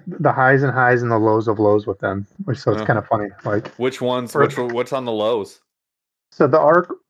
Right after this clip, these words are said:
Speaker 1: well, the Arc Sniper rod used to be, like, one of my top favorite rods. Loved it.
Speaker 2: Oh.
Speaker 1: Loved the heck out of it. Um, then they discontinued it, and I got the new, like, Lancer Pros back when
Speaker 2: Yeah.
Speaker 1: all these,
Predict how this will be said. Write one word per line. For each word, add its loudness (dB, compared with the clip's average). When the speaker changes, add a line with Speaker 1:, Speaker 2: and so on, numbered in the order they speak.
Speaker 1:
well, 2
the 4
Arc 2
Sniper 2
rod 4
used -8
to -4
be, 2
like, 2
one 2
of 2
my 0
top -2
favorite 0
rods. 0
Loved 2
it. -4
Speaker 2:
Oh. -4
Speaker 1:
Loved 4
the -14
heck 0
out -2
of -4
it. -8
Um, 2
then 0
they 4
discontinued 2
it, 2
and 6
I 4
got 2
the -2
new, 2
like, 2
Lancer 2
Pros 4
back 0
when 0
Speaker 2:
Yeah. -4
Speaker 1:
all 2
these, -2